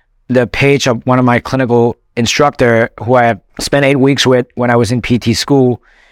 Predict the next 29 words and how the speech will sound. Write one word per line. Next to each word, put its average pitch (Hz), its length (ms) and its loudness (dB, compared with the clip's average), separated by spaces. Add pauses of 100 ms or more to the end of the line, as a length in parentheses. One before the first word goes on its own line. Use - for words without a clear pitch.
(200)
He 143 140 0
was 139 300 0 (240)
one 131 160 2
of 143 80 -2
the 139 80 0
kindest 156 580 -2 (160)
person 131 380 0
I've 123 160 2
ever 120 160 2
met, 110 320 0
taught 127 300 0
me 143 80 0
a 135 80 2
lot, 117 420 2
and 117 180 -2
especially 127 460 0
on 120 120 2
the 113 60 -2
people 143 360 -2
skill 143 340 0
side. 95 420 0
And 113 120 2
I, 110 160 2
I've 110 120 -2
never 127 260 2
met 127 160 2
anyone 120 260 0
who 113 180 -2
has 110 300 0